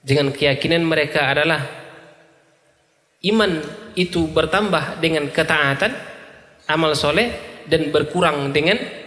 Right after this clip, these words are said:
dengan kemaksiatan. Maka dari itu, iman masuk dalamnya amal soleh dan amal soleh masuk di dalamnya keimanan. Dalil mereka apa? Ada. Ya,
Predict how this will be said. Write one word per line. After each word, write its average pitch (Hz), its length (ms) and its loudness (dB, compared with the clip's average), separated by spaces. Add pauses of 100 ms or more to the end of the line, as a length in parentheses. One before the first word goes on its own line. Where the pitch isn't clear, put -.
(960)
dengan 147 320 2
kemaksiatan. 131 720 -2 (560)
Maka 117 240 -2
dari 165 320 2
itu, 226 160 0 (720)
iman 233 480 2 (320)
masuk 196 400 0
dalamnya 170 400 2
amal 151 240 0
soleh 190 320 0
dan 151 160 0
amal 147 240 0
soleh 170 240 0
masuk 170 300 -2
di 139 100 0
dalamnya 135 400 0 (400)
keimanan. 120 480 -2 (320)
Dalil 180 240 4
mereka 240 480 4
apa? - 400 -4
Ada. 285 360 0 (1300)
Ya, 208 240 0